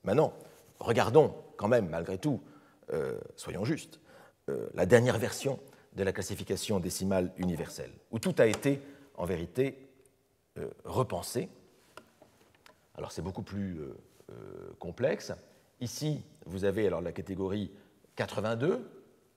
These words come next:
euh, littérature, avec des généralités au début. Et puis, dans la catégorie huit cent vingt et un, ce sont les littératures relatives à des langues particulières. Donc, ça marche par langue. Et après, ça marche par famille de langues.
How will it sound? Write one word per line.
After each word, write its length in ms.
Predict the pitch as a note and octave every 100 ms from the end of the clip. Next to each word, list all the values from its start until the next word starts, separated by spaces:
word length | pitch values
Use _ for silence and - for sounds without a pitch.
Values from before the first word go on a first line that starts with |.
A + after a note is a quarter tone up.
| -
euh, 140 | D2 C2+
littérature, 600 | F2+ F2+ E2+ E2+ E3 G#3+
avec 180 | E2 -
des 100 | D#2
généralités 500 | E2 D#2+ E2 D2+ C3
au 80 |
début. 360 | E2 E2 C3 - - _ _ _ _ _ _
Et 100 | G2+
puis, 300 | - F3 D3+ - -
dans 120 | G2
la 100 | A#2
catégorie 360 | A#2+ B2 B2+ A2+
huit 140 | G2+
cent 180 | D3+ D#3
vingt 180 | A#2 G#2
et 80 | A2
un, 180 | D3+ A#3
ce 80 | B2
sont 140 | D3
les 80 | A#2+
littératures 480 | A#2 A#2 G2+ F3+ D3
relatives 400 | A#2 G2 F#3 A3 - -
à 80 | -
des 100 | F#2
langues 260 | G#2 F3 D#3+
particulières. 560 | B2+ A2+ G2+ E2 -
Donc, 160 | - D2+
ça 100 | E2 D#2+
marche 240 | E2+ -
par 180 | E2 D#2+
langue. 320 | A2 A3+ C#3+ - - _ - - - -
Et 40 |
après, 200 | A2+ E3+
ça 80 | C3
marche 160 | E3 -
par 140 | B2
famille 360 | - D3 D3 B2
de 100 | F#2+
langues. 240 | B1+